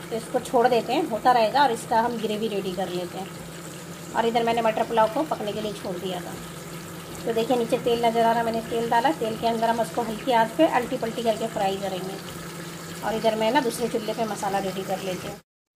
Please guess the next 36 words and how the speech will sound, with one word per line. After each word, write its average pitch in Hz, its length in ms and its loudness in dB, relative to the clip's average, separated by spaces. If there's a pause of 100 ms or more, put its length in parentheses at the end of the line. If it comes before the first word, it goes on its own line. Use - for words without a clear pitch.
इधर 254 260 0
हमारी 233 280 2
चिकन 233 300 0
फ्राई 226 220 4
हो 233 60 4
रही 226 100 4
है, 240 60 2
मैंने 220 160 6
इसको - 260 -2
कढ़ाई 214 240 6
में 254 100 6
रख 247 100 8
दिया। 240 240 4
आपके 208 240 4
पास 240 220 6
अगर 233 220 4
बड़ा 208 280 6
फ्राई 233 280 4
पै-, 220 400 6
फ्राई 233 260 4
पैन 254 220 2
है 254 100 2
ना 254 80 0
तो 240 120 -2
उसके 233 220 -2
अंदर 208 200 2
आप 190 100 -2
फ्राई 190 280 -4
कर 185 140 -6
सकते 196 320 -10
हैं 180 100 -6
इसको। - 840 -12
मेरे 240 120 4
पास 247 180 6
बड़ा 220 220 4
नहीं 240 140 0